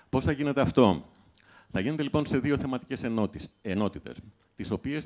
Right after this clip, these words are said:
θα αποφασίζουμε από κοινού με τους απολύτως ειδικούς. Θα κρίνουμε ή θα βλέπουμε με βάση τις ανάγκες που υπάρχουν κατά καιρούς, ποια είναι τα στοιχεία εκείνα τα οποία θα πρέπει να προβάλλουμε και να μπολιάσουμε με τη γνώση,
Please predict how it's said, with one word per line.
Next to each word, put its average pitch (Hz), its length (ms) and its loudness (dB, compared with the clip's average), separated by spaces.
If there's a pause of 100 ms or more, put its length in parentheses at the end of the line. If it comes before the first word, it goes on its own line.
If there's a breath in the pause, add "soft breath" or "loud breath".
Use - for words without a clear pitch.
(120)
θα 139 100 -2
αποφασίζουμε 127 1000 -4
από 110 260 -6
κοινού 104 360 -4
με 147 140 -6
τους 131 260 -6 (180)
απολύτως 110 520 -4
ειδικούς. 120 500 -6 (640 loud breath)
Θα 104 140 -4
κρίνουμε 147 640 -6
ή 147 220 -2
θα 139 480 -4 (840)
βλέπουμε 117 460 2
με 98 100 0
βάση 107 220 0
τις - 140 -16
ανάγκες 110 340 -4
που - 80 -6
υπάρχουν 104 320 -2
κατά 98 180 -6
καιρούς, 104 400 0 (360 loud breath)
ποια 127 160 -6
είναι 147 140 -6
τα 147 100 -6
στοιχεία 143 440 -6
εκείνα 135 280 -8
τα 127 100 0
οποία 131 260 -2
θα 117 140 -2
πρέπει 135 320 -4
να 131 100 -4
προβάλλουμε 110 760 0 (320 loud breath)
και 120 200 -4
να 117 560 -4
μπολιάσουμε 135 1040 -2
με 104 280 -6
τη 101 160 -12
γνώση, 127 800 -4